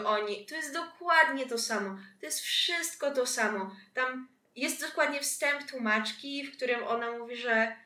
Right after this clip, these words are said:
„Och, zabiłam Anię i w ogóle, ale nie mogę oszukiwać ludzi. Dzieci nie mo-, nie są głupie, nie możemy im wmawiać, że Kanadyjki mają na imię Ania albo Małgorzata”. Jakie to ma znaczenie? Dosłownie jakie to ma znaczenie?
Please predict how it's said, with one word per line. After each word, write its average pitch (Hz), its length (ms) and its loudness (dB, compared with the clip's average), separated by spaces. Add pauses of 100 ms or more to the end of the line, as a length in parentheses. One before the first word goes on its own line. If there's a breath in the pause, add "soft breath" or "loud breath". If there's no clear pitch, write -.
(280)
„Och, 214 300 -6
zabiłam 202 580 2
Anię 160 500 2
i 214 60 -4
w 208 80 -4
ogóle, 185 500 2
ale 220 240 6
nie 233 120 2
mogę 240 300 4
oszukiwać 202 960 2 (220 loud breath)
ludzi. 196 800 0
Dzieci 247 360 -2
nie 240 100 2
mo-, 233 140 -2
nie 254 120 0
są 247 280 0
głupie, 226 360 0
nie 226 100 4
możemy 254 360 4
im 247 160 -4
wmawiać, 226 580 6
że 226 120 0
Kanadyjki 220 720 0
mają 208 260 2
na 208 120 0
imię 208 300 -2 (160)
Ania 185 720 6 (280 loud breath)
albo 196 220 2
Małgorzata”. 190 1120 0 (140)
Jakie 247 420 2
to 208 140 0
ma 196 160 0
znaczenie? 190 540 -2
Dosłownie 269 580 -8
jakie 277 320 2
to 240 100 -8
ma 233 120 -6
znaczenie? 214 420 -4